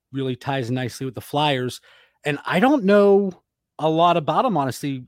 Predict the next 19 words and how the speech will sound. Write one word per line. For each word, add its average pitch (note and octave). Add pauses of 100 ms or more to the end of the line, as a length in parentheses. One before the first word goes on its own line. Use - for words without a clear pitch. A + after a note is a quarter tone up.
you D3
know, C3+
coming D#3
in, D#3
but B2+
a A#2+
seventh G3+
round D#3
draft C#3
pick C3+
again. C3 (1200)
Let -
me A2+
pull C#3+
my B2
notebook D3+
out A#2+
here. B2 (240)
<laughs> -